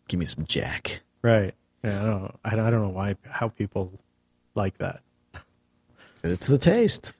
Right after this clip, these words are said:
Speaker 2: Like, if you enjoy the taste of that stuff, then if you're ever siphoning gas, is it not as bad for you as it is for me? <laughs>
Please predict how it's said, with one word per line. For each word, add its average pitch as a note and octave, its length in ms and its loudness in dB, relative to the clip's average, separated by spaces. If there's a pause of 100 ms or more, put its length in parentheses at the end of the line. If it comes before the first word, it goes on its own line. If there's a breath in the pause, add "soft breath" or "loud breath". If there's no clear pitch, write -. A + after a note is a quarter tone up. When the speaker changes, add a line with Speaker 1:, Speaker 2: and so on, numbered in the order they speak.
Speaker 2:
Like, D3 200 8
if D3 140 4
you G#3+ 140 12
enjoy D#3+ 480 10
the B2+ 100 6
taste B2 440 4
of G2+ 100 0
that G#2+ 240 2
stuff, G2+ 520 0 (380)
then A#2+ 460 4
if A#2+ 180 2
you're C3 140 8
ever B2+ 180 8
siphoning A#2+ 580 4
gas, A2 380 4
is G#2 140 0
it G#2 100 -2
not G#2+ 180 0
as G#2 120 -2
bad G#2 420 -2
for A2+ 140 0
you G#2+ 140 2
as A2 200 4
it G#2+ 80 2
is A2+ 180 6
for - 180 6
me? C3 400 8
<laughs> - 500 -16